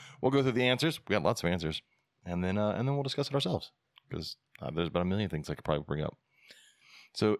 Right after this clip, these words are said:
Emily Amonette said, "Not to get wild-caught animals that haven't been kept in captivity for at least some time."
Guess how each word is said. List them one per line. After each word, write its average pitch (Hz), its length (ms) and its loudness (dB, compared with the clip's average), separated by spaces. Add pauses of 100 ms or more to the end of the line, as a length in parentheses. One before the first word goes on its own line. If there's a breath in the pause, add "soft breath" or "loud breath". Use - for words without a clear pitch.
(100)
Emily 139 240 4
Amonette 131 300 2
said, 110 380 4 (140)
"Not 110 320 4
to 135 60 0
get 120 160 4
wild-caught 107 460 6
animals 101 320 4
that 90 100 2
haven't 101 280 2
been 101 100 0
kept - 220 0
in 95 60 -4
captivity 104 460 2
for 95 140 2
at 78 80 2
least 104 280 2
some 107 240 2
time." 104 420 2